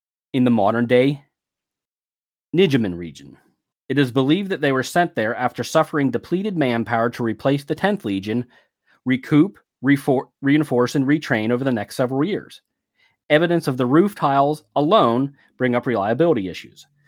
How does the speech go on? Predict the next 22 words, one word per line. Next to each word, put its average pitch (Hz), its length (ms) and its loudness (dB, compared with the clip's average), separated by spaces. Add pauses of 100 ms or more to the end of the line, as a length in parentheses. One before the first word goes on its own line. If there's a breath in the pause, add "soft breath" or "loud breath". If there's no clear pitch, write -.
(680 soft breath)
But 151 120 4
combine 160 420 2
that 185 120 2
with 139 140 -2
other 190 260 2
artifacts 127 480 2
found 107 400 -2
in 135 120 0
the 127 60 0
proof 180 280 -2
of 185 100 -6
existence 139 580 -4
from 123 120 0
the 120 120 -2
officers 143 480 0
mentioned 120 380 -2
earlier, 131 480 0
and 131 80 -2
it 113 120 -6
gives 120 280 -4
ample 214 380 -2
evidence 127 480 0